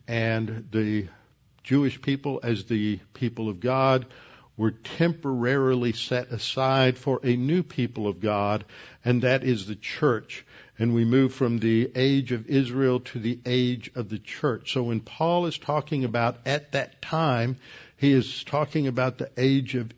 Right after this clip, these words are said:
Israel, not the age of the Gentiles, but he is talking about during the age of Israel, the Jews took on this sub-, act of superiority, thinking they were spiritually better because they had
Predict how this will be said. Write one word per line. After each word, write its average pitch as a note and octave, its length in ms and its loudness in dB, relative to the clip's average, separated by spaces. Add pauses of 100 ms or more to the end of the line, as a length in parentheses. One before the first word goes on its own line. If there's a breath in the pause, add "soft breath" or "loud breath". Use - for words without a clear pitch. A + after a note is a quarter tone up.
Israel, A2+ 840 2 (400 loud breath)
not B2+ 640 2
the C#3 200 -2
age B2 340 2
of A#2 100 -2
the A2 120 -2
Gentiles, A2+ 760 0
but A#2 140 -2
he A2 80 2
is A2 120 -2
talking B2+ 200 -2
about G2+ 260 -6
during D3+ 360 6
the C#3 180 0
age B2+ 280 2
of G#2+ 120 -2
Israel, A2+ 520 0 (340 loud breath)
the A2 140 0
Jews C#3+ 460 0
took C3 260 -2
on A#2+ 240 -2
this A2+ 240 0
sub-, - 420 -8 (140)
act C3 320 -2
of A2+ 120 -2
superiority, C3 1080 4 (360 loud breath)
thinking A#2+ 420 4
they C3 220 6
were A#2 380 4 (360 loud breath)
spiritually C#3+ 680 2
better B2+ 340 4
because A2+ 460 0
they A#2+ 160 0
had A#2 480 0